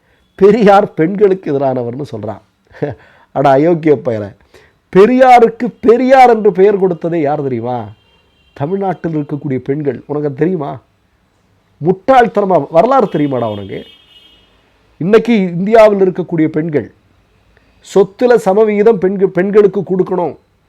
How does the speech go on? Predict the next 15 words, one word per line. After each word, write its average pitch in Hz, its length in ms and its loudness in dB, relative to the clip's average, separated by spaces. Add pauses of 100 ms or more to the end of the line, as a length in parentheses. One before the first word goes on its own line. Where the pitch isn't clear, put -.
(300)
அப்படிங்கிறத 185 340 0
டாக்டர் 165 380 -2
அம்பேத்கர் 196 680 0
சட்டபூர்வமாக 196 760 -2
கொண்டு 185 260 -2
வருவதற்கு 180 500 -4
பல 180 280 0
வருடங்களுக்கு 196 680 0
முன்பே 190 480 -2 (580)
அதை 151 300 0
பேசியவர், 180 500 0
அதற்காக 156 600 -2
போராடியவர் 165 440 -4
யார் 151 180 -4
தெரியுமா? 147 420 -4